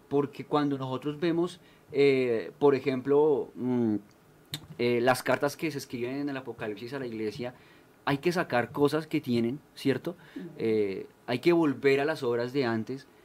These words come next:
eh, y eso es bonito. Y eso inclusive también es gracia, que el Señor va más allá inclusive de habernos simplemente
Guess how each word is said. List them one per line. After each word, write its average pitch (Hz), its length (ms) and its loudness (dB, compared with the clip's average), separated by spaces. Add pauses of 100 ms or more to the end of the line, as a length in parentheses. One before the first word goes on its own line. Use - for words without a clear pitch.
(380)
eh, 101 560 -4 (160)
y 156 120 6
eso 147 120 4
es 165 60 -2
bonito. 180 460 4 (360)
Y 170 260 6
eso 202 240 4
inclusive 170 460 -2
también 151 320 2
es 131 140 -2
gracia, 147 420 -2 (640)
que 143 180 4
el 139 100 4
Señor 143 520 4 (460)
va 160 300 4
más 185 220 4
allá 175 260 2
inclusive 170 400 -4
de 165 60 -2
habernos 135 500 -2
simplemente 151 800 0